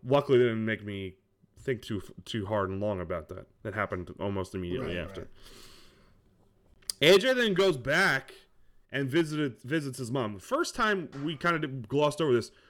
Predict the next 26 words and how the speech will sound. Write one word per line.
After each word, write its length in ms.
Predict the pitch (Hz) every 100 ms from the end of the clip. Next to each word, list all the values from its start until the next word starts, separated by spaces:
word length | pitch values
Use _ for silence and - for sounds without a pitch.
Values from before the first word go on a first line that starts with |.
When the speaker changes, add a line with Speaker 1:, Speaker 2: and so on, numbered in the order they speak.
| -
Speaker 1:
she 120 | 226
was 80 | 240
in 80 | 233
a 40 |
wheelchair. 600 | 175 180 175 - 170 160
She 140 | 151
was, 100 | 143
like, 140 | 143 139
on 160 | 160
the 80 | 156
balcony 540 | 117 139 143 143 139 127
hanging 300 | 147 139 127
out. 280 | 127 131
She 60 | -
seemed 200 | - 196
like 140 | 175
she 120 | 151 165
was 80 | 127
kind 180 | 151
of 60 | 127
mobile 320 | 123 131 123
still 260 | 113 131 117
with 180 | 127 120
it. 160 | 113 - _ _ _ _
This 340 | 110 117 202 -
visit, 480 | 139 143 127 139